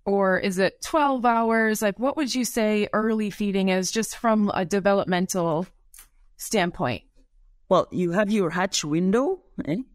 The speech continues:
Speaker 2: which is in, in hatchery, you try to make it as small as possible. Eh, you want them all to hatch more or less together, but still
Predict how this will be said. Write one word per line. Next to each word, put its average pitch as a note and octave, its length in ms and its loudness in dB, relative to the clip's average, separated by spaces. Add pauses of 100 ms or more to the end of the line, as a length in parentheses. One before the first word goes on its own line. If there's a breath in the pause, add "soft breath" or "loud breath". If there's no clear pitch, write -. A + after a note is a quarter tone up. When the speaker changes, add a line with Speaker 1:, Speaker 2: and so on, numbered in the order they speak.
(120)
Speaker 2:
which D#3+ 400 -2
is - 440 -4 (800)
in, D3+ 320 0
in D#3+ 200 0
hatchery, F3 420 -2
you D#3 140 0
try E3+ 240 2
to E3 120 -8
make D#3 220 0
it C#3+ 160 -4
as B2+ 160 -2
small E3 460 -2
as C3 120 -2
possible. - 640 -8
Eh, - 60 -2
you D3 180 -2
want C3 300 0
them C3 260 4
all C#3 180 0
to - 140 -6
hatch - 500 -4 (320)
more C#3 380 2
or C3+ 60 4
less A#2+ 220 0
together, E3 640 -2 (160)
but B2 240 -4
still E3+ 480 0